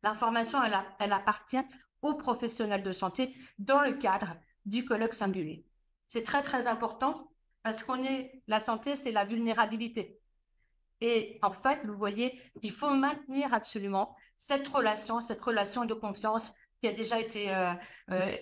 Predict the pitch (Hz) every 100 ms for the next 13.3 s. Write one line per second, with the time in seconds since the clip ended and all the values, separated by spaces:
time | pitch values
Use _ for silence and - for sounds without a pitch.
0 | 220 196 - 220 214 208 240 233 208 175
1 | 175 196 - 208 220 - 160 - - -
2 | _ _ _ _ _ _ _ - 254 262
3 | 240 240 262 247 233 220 233 226 254 -
4 | 226 - 226 262 - - _ _ 294 302
5 | 254 247 214 220 - _ _ 302 302 262
6 | 262 254 247 240 - - - - - -
7 | - - 262 254 277 277 285 311 311 214
8 | 208 226 220 214 214 - 247 214 208 -
9 | 247 240 226 226 247 233 240 240 226 226
10 | 220 233 196 196 196 202 190 190 202 226
11 | 262 262 294 320 262 - _ _ _ -
12 | 277 277 302 277 269 - 339 339 294 -
13 | 233 196